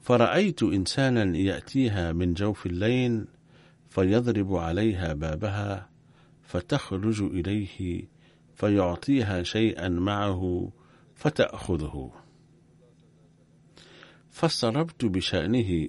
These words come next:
فقلت لها: 'يا أمة الله، من هذا الذي يضرب عليك بابك كل ليلة فتخرجين إليه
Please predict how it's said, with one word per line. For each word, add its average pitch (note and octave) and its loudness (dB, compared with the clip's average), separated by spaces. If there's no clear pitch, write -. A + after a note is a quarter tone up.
فقلت - -4
لها: F2 -2
'يا E3+ 4
أمة C3+ 6
الله، F2 0
من G3+ 6
هذا D3+ 10
الذي A#2+ 6
يضرب A2 6
عليك G2 4
بابك F#2 2
كل G2 6
ليلة F#2 2
فتخرجين G2 0
إليه E2+ 0